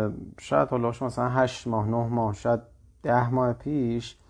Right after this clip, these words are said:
یه مطلب نوشته بودم با عنوان این که چقدر مامان تعطیل هستید. توی اون مطلب در مورد این صحبت کرده بودم که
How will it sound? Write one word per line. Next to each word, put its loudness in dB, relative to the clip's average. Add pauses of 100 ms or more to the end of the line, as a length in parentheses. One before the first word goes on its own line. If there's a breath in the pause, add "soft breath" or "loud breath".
(320 soft breath)
یه 0
مطلب 2
نوشته -2
بودم 0
با 6
عنوان 4
این -2
که 0 (420 soft breath)
چقدر 4
مامان 4
تعطیل 0
هستید. -8 (880)
توی 6
اون 8
مطلب 4
در 6
مورد 2
این 0
صحبت 0
کرده 0
بودم 0
که -4